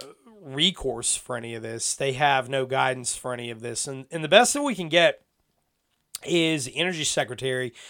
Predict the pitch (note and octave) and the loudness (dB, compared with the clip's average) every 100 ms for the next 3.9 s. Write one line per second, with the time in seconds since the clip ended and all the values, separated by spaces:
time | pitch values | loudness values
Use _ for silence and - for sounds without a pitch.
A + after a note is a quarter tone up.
0 | - - G#3+ G#3+ E3+ D#3+ E3+ D#3+ C#3+ C3 | -14 6 6 6 2 4 6 6 6 4
1 | B2 B2+ - C#3 C3 C3 C3 B2 B2 B2+ | 0 -8 -6 -2 0 -2 -4 -8 -12 -12
2 | A#2 - E3+ F3 E3+ D#3+ D3+ D3 C3+ C3 | -12 -10 -2 2 4 4 4 2 0 -6
3 | C3 C#3+ D#3 - C#3 C#3+ C3+ B2+ | -8 -2 0 0 -2 -2 -2 -4